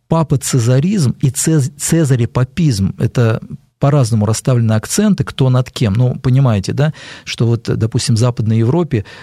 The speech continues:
э, папа-цезаризм был. Почему? Потому что папа рукополагал каждого, м, из царей даже разных государств.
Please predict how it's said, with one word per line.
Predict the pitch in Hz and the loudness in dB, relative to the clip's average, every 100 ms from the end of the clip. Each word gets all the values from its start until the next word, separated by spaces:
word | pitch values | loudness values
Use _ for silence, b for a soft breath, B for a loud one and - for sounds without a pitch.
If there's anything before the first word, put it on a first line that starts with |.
| B | B
э, | - 113 110 - | -2 0 2 -2
папа-цезаризм | - 135 131 123 135 117 147 151 101 87 | -2 -2 0 -2 0 0 2 2 0 -2
был. | - | -2
Почему? | - - 131 107 | -4 -2 0 0
Потому | - 113 120 | -2 0 0
что | - 123 | 0 -4
папа | - 170 180 175 123 | -2 -2 -2 0 0
рукополагал | 113 - - 117 120 147 139 | 0 -4 -2 0 2 2 0
каждого, | 143 143 113 127 120 113 - | 0 0 2 0 2 0 -2
м, | - 120 110 107 98 | -4 0 2 2 0
из | - 127 110 113 - _ _ _ _ _ - _ - | 0 0 0 -4 -14 _ _ _ _ _ -20 _ -10
царей | - 143 143 156 | -2 2 2 2
даже | 120 117 117 | 2 2 2
разных | 127 123 113 | 2 0 0
государств. | 104 113 127 127 98 - | -2 -2 -2 -2 -4 -8